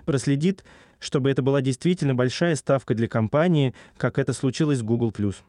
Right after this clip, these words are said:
Для стартапа же цели начинаются с малого.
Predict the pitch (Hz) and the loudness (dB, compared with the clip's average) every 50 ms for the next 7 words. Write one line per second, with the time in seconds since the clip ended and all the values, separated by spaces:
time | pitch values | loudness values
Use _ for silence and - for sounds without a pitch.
0 | _ _ _ _ _ _ _ _ _ _ _ _ _ _ _ _ _ _ 131 117 | _ _ _ _ _ _ _ _ _ _ _ _ _ _ _ _ _ _ -4 -2
1 | 139 143 131 - 165 151 - - 180 190 185 160 139 123 131 - - - 175 185 | 0 -2 0 0 -2 -2 0 0 0 0 2 0 0 -2 -2 -4 0 2 2 4
2 | 185 165 143 131 117 - 131 127 131 135 127 - 135 - - 131 123 120 113 110 | 4 2 2 0 -2 0 -2 0 0 0 -2 -4 -6 -4 0 0 0 2 0 0
3 | 107 104 110 107 | 0 -2 -2 -4